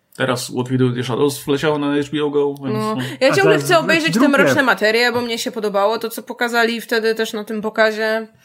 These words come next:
Speaker 2: No, generalnie
Speaker 3: No.
Speaker 2: dużo rzeczy.
Speaker 3: Nie, mnie Mroczne Materie znudziły, ale, e, What We Do in the Shadows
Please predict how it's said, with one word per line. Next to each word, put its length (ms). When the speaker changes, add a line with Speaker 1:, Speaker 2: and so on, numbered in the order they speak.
Speaker 2:
No, 300
generalnie 440
Speaker 3:
No. 60
Speaker 2:
dużo 260
rzeczy. 300
Speaker 3:
Nie, 80
mnie 200
Mroczne 320
Materie 340
znudziły, 460
ale, 460
e, 380
What 120
We 100
Do 140
in 80
the 60
Shadows 680